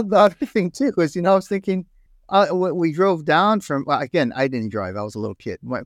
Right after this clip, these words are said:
my parents drove down from where we were living in the Bay Area. So we drove down from San Francisco to L A to go visit some family. And I was just thinking, yeah, it took a long time. It was very scenic. And I didn't think about it at the time, but years later,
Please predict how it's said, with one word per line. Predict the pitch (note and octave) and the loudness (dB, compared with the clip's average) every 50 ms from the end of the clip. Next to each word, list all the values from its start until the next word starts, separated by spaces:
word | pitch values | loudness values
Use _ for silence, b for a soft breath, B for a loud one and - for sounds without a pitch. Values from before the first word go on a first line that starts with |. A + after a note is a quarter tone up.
| - | -8
my | - C3 B2 | -8 -8 -6
parents | - D#3+ E3 E3 D3+ - - | -2 -2 0 0 -2 -4 -2
drove | - D#3+ D3 C#3 B2 A#2+ | 0 0 0 0 0 -2
down | B2+ C3+ C#3 D#3 E3+ F3 F3 F3+ E3 | 0 0 2 2 2 2 0 0 -4
from | - - C#3+ C3+ B2+ B2 | -4 -2 0 0 2 0
where | B2+ C3+ | 0 -2
we | C#3+ | 0
were | C#3+ C#3 | 0 0
living | C3 C3+ C3+ C3 C3+ B2+ | 0 0 0 0 0 -2
in | A#2+ A2+ | -2 -2
the | A2 | -4
Bay | G#2+ A2+ A2 A2 | -2 -2 0 0
Area. | G#2+ A2 A2 A2 G#2+ G2 G2 G2 _ _ _ _ _ _ _ _ C#3 C3 | 0 0 -2 -2 -2 -4 -6 -8 _ _ _ _ _ _ _ _ -16 -10
So | - - D3 C#3 | -4 0 0 0
we | C3 C3 C3 | 0 0 2
drove | C#3 C#3 C#3 C3+ | 2 2 2 2
down | C#3 C#3+ C#3 C#3 | 2 2 2 2
from | C3+ C3 | 0 -4
San | - - C3 B2+ | -4 -2 -2 -2
Francisco | A#2+ A#2 C3+ B2 - - B2+ A#2+ | -2 -4 -8 -10 -6 -4 -2 0
to | A#2 G#2 | 0 2
L | G#2+ A2+ A2 A#2 | 2 2 2 2
A | C3+ C#3+ C3+ G#2+ G2+ G#2+ - _ _ _ _ _ _ _ _ | 2 2 2 0 0 -4 -8 _ _ _ _ _ _ _ _
to | - B2 | -8 -6
go | B2 A#2 | -4 -2
visit | A2+ B2 A#2+ A2+ A#2 G#2+ | -2 -2 -2 -2 -4 -8
some | - - G#2+ G2+ | -10 -12 -12 -8
family. | - B2 A#2+ B2 B2+ C3 B2+ A#2 A2 G#2+ A2 - _ _ _ _ _ _ _ _ - | -4 -2 0 0 0 0 0 -2 -4 -6 -10 -12 _ _ _ _ _ _ _ _ -2
And | D3 D3+ D#3 | 0 2 4
I | E3 | 4
was | F3+ F#3 G3 | 2 2 0
just | A3+ G#3+ - | -2 -2 -2
thinking, | - A3 G#3 G#3 G3 A3 | -4 -2 0 0 2 2
yeah, | A3+ | 2
it | - | 0
took | - D4 - | 0 0 0
a | A#3 | 2
long | F3+ E3+ F#3 G3+ A3 A#3+ B3 A3+ | 2 4 4 4 4 4 2 0
time. | - - G#3 G3 G3 G#3 G3 | -2 -4 -2 -2 0 0 0
It | E3+ | -2
was | C3+ A#2+ | -4 -4
very | C3 D3+ G3 A3+ B3+ B3+ G#3 | -4 0 2 2 2 2 0
scenic. | - - - - F3+ F3+ F#3 F#3 F#3+ F#3+ F#3 - - | -2 -6 -6 -4 -4 -2 -2 -2 -2 -2 -4 -6 -4
And | E3 E3+ F3+ | -4 -4 0
I | F3 G#3+ A#3 | 2 2 2
didn't | B3+ C#4+ A3+ - | 2 2 0 0
think | A3+ G#3 | -2 0
about | G3 G3 F3+ D#3 | 2 2 2 2
it | C#3+ | 2
at | C3+ | 0
the | - | 0
time, | G#3 A#3 A3+ | 0 0 2
but | F#3+ E3 D3 | 0 0 -2
years | D#3+ F#3 G#3 A3+ G#3+ F#3+ - | 0 0 2 2 0 0 -2
later, | G3 G3 F3 E3 D3+ C#3 | -2 -2 -2 -2 -4 -6